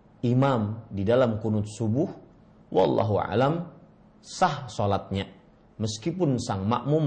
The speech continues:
berpendapat bahwa kunut subuh adalah perbuatan yang belum ada contohnya dari Rasul sallallahu alaihi wasallam. Tetapi wallahu alam,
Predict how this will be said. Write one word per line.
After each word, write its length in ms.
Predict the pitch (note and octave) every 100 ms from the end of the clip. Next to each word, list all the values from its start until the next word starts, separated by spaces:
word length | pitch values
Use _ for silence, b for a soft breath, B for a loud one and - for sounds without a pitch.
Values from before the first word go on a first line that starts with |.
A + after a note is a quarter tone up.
| C3
berpendapat 720 | - G2 F#2+ A2 - F3+ - B B B -
bahwa 640 | G#2 G#2+ G#2 G2+ G2 -
kunut 320 | - D#3+ C3+ -
subuh 480 | - B2+ B2+ E3
adalah 400 | - G#2 A2 C3
perbuatan 960 | - F#2+ G2 G#2+ G#2+ D3+ F3 - - -
yang 240 | C3+ C#3
belum 320 | D3+ G3 C#3 A2+
ada 160 | A2
contohnya 480 | A2 G#2+ A2 C#3+ A#2
dari 240 | G2 F#2+
Rasul 400 | F#2 F#2 C3+ D3 D#3 B B -
sallallahu 640 | - B2+ G2 G2 A#2 F#2+
alaihi 400 | C2+ G2+ A2+ F#2
wasallam. 480 | C#2 D2 D2 D2 D2 - - - - - - - - - - - _ - -
Tetapi 420 | A2 C#3+ C#3+ F#3+ A#3 - - - _ - - _ - - - - - -
wallahu 400 | D#3+ D#3 A#2+ A2
alam, 480 | G2 A2+ D3 F3